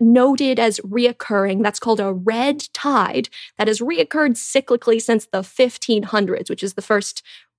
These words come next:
written record of that happening that we have, which was when Spanish conquistadors showed up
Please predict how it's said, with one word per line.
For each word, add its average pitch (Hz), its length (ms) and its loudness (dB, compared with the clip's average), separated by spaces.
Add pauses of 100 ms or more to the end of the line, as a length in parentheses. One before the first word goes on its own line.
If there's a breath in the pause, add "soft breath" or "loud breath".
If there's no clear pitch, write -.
written 233 580 2
record 208 440 0
of 202 100 -4
that - 180 0
happening - 420 -4
that 190 120 -4
we 220 100 -2
have, - 340 -8
which 220 120 -8
was 196 140 -4
when 190 180 -4 (280 loud breath)
Spanish 240 500 2
conquistadors 220 840 -2
showed 208 360 0
up 190 160 2